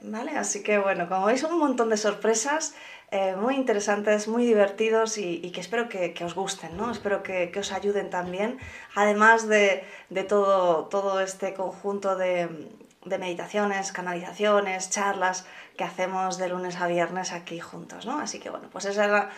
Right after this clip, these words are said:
un poquito poneros al día de todo lo que voy haciendo. Eh, al final, detrás de todo esto hay mucho, mucho, mucho, mucho trabajo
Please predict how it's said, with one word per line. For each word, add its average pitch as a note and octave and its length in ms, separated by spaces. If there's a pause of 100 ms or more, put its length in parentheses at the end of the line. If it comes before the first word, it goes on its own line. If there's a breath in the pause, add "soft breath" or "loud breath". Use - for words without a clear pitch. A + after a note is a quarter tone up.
(180 loud breath)
un A3+ 100
poquito A#3+ 360
poneros A#3 420
al A3 180
día B3 360 (320 loud breath)
de F#3+ 120
todo G#3+ 240
lo G#3+ 140
que G#3 160
voy G#3 240
haciendo. A#3 640 (380 loud breath)
Eh, F3 840
al F#3 120
final, A3 460
detrás A3+ 420
de G#3 140
todo G#3+ 340
esto A3+ 280
hay G#3 100
mucho, A#3 460
mucho, A3+ 340
mucho, A3+ 380
mucho B3+ 420
trabajo A#3 640